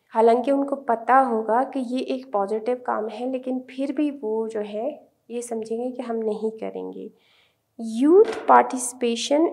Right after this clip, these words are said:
entails अ प्रोसेस, जो यूथ की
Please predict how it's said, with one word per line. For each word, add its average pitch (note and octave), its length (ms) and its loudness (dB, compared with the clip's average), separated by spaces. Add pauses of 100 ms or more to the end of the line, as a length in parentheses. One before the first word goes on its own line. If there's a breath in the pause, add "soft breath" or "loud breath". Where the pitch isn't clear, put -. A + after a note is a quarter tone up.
entails A#3+ 800 2
अ A#3+ 40 2
प्रोसेस, A3+ 880 -6 (920)
जो A#3 140 -2
यूथ A#3+ 540 0
की D4+ 180 4